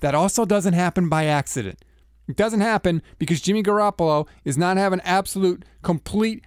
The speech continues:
stinking duds like this one. And I know, I know Jimmy's had some clunkers. This was worse. This was absolutely worse.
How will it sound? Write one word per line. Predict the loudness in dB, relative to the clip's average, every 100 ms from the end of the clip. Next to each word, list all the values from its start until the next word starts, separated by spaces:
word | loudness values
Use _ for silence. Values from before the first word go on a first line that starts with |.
| -14
stinking | -6 -2 -2 0 0 0 0 0 -2 -8 -16 -12 -2
duds | 0 0 -4 -10 -18 -20 _ _ -8
like | -4 -2
this | 0 -2 -2
one. | -6 -8 _ _ -8
And |
I | -4
know, | 0 0 -4 -8 -2
I | -2
know | 0 0
Jimmy's | 2 2 2
had | 0
some | 0 -2
clunkers. | 0 0 0 -4 -6 _ -8
This | -2 -2 0
was | -2
worse. | -2 -4 -6 -16 -18 -20 _ _ _ _ _ _
This | -4 -2 0 -4 -10 -4
was | -4 -2
absolutely | -2 -2 -2 -2 -2 0 0
worse. | 0 -2 -4 -10 -20